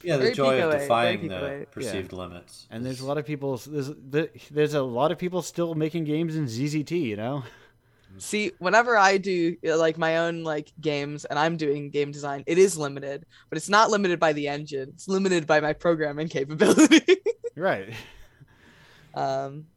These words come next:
Speaker 2: and my, my five hundred line if statement that I did one time, two
Speaker 3: <laughs>
Speaker 2: times. I did twice.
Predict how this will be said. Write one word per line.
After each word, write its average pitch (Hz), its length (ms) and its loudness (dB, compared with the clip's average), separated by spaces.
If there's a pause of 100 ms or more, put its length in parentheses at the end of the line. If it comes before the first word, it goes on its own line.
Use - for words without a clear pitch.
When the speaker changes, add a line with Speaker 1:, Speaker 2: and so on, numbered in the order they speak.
(220)
Speaker 2:
and 151 120 -6
my, 143 460 4
my 147 200 0
five 160 300 6
hundred 160 320 0
line 143 240 0
if 143 140 -2
statement 131 460 -4
that 135 100 -4
I 139 100 -2
did 139 280 -6
one 139 160 -6
time, 151 360 -10
two 226 140 0
Speaker 3:
<laughs> 170 120 -2
Speaker 2:
times. 151 420 -10 (120)
I 156 100 -10
did 165 280 -10
twice. 165 560 -6